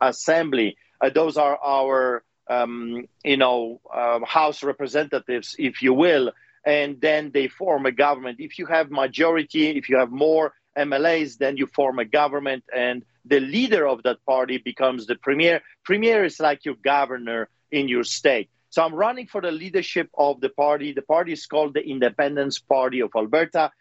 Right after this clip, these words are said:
The Independence Party of Alberta, what that means, that means that we wanna be independent from Ottawa. Right now, Ottawa is treating us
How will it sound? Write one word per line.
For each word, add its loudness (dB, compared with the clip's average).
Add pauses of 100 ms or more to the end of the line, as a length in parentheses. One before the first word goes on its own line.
(220)
The -2
Independence -2
Party -2
of -6
Alberta, 0
what 0
that 2
means, -6
that 2
means -4
that 4
we -2
wanna 2
be -10
independent 0 (220)
from 0
Ottawa. 0
Right 0
now, 0
Ottawa -2
is -10
treating -12
us 2